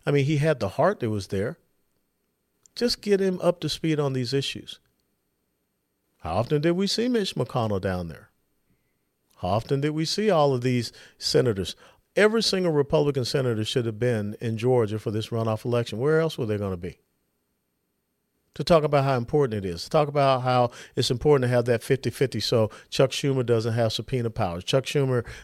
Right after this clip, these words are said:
doesn't have committee jurisdiction as far as, uh, chairmanships. I remember seeing and hearing of that. So it's real easy to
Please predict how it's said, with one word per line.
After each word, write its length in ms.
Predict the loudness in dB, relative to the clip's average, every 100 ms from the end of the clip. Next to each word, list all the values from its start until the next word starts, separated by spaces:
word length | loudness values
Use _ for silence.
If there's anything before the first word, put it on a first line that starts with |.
| 0
doesn't 180 | 2 2
have 280 | 2 0
committee 420 | -2 -2 0 0 0
jurisdiction 920 | 0 0 -2 -2 -4 -2 -4 -6 -8 -18 -16 -6
as 160 | -6
far 380 | -2 0 2 2
as, 220 | 0 0
uh, 220 | 0 0 -2
chairmanships. 840 | 0 0 0 -4 -6 -10 -14 -20 _ _ _ _ _ _ _ _ _ _ _ _ _ _ _ _ _ _ _ _ _ _ _ _ -14
I 80 | -6
remember 460 | -2 -2 -2 -6 -10 _ _ -14
seeing 260 | -8 -6
and 160 | -6 -6
hearing 260 | -6 -6
of 60 | -8
that. 220 | -10 -12 _ -20 -18
So 180 | -2 0
it's 120 | 2
real 220 | 4 4
easy 240 | 4 2 0
to 120 | -2